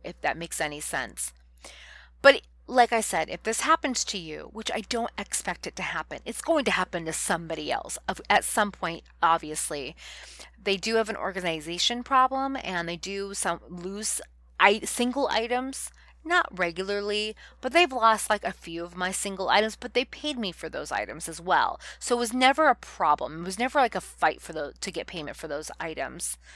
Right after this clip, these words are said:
Um, 'cause sometimes they've just gone unavailable,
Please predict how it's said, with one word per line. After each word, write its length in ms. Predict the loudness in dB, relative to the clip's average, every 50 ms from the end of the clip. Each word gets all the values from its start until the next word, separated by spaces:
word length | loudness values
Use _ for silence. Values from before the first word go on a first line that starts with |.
| -20 -20 -20 -20 -14 -8
Um, 520 | -4 -2 0 0 -2 -2 -6 -10 -16 -20 -20 -20 -20 -20 -20 -8 -6 -6 -6 -6 -2
'cause 160 | -2 0 2
sometimes 400 | 2 0 2 4 4 4 4 4
they've 160 | 2 0 0 0
just 240 | -2 -2 -2 0
gone 240 | 2 4 4 4 4 2
unavailable, 880 | 0 -2 -2 -4 -4 -2 -2 0 0 0 0 0 0 2 2 2 2 0